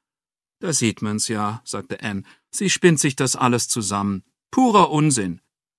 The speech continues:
„Wann soll das denn passiert sein?“, fragte Beatrice. „Vor Jahren“, sagte Joyce. „Ich war damals noch ziemlich klein“, fügte sie hinzu. „Wer hat denn wen ermordet?“, sagte Beatrice. „Das sag ich nicht“,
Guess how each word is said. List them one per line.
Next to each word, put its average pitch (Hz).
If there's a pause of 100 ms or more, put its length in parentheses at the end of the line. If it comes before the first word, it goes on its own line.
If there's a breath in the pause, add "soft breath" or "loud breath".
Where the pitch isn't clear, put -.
(140)
„Wann 170
soll 180
das 170
denn 156
passiert 156
sein?“, 110
fragte 98
Beatrice. 101 (560)
„Vor 220
Jahren“, 196 (180)
sagte -
Joyce. 101 (460)
„Ich 196
war 208
damals 185
noch 180
ziemlich 214
klein“, 147 (240 soft breath)
fügte 117
sie 92
hinzu. 87 (720)
„Wer 165
hat 156
denn 131
wen 127
ermordet?“, 98 (260)
sagte -
Beatrice. 98 (600)
„Das 196
sag -
ich -
nicht“, 175